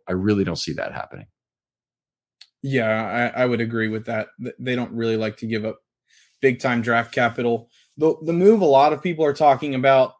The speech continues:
Speaker 2: is Elijah Moore, because he is very disgruntled in New York with the Jets. Uh, he's a second round pick, so he would not cost very much. Um, and he's a second year player, I believe.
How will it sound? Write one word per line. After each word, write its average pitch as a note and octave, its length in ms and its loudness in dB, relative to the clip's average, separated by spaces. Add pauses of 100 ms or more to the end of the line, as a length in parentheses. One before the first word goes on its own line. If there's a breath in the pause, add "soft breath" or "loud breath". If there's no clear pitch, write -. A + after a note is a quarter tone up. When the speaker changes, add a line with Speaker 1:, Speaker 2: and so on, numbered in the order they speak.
(200)
Speaker 2:
is B2 480 -2
Elijah B2+ 420 0
Moore, B2 480 -4 (220)
because A#2+ 300 -6
he C3 120 -4
is B2 200 -2
very C3+ 600 0 (180)
disgruntled B2+ 840 -8 (600)
in A#2+ 460 -2
New B2 80 0
York A#2+ 440 -2
with A2+ 120 -14
the A#2 80 -10
Jets. - 640 -6 (140)
Uh, A#2+ 160 -4
he's A#2+ 200 -6
a A2 60 -8
second D#3+ 460 -4
round A2+ 260 -6
pick, A#2 320 -6
so A#2+ 260 -6
he C3 140 -6
would C3+ 200 -4
not C3+ 300 -4
cost C#3+ 420 0
very C3 440 0
much. A#2 420 -6 (600)
Um, A#2+ 640 0
and A#2 160 -6
he's B2 240 -8
a A#2 160 -4
second C#3 540 -6
year A#2+ 240 -6 (100)
player, C3 320 0
I G#2+ 80 -2
believe. G#2+ 460 -6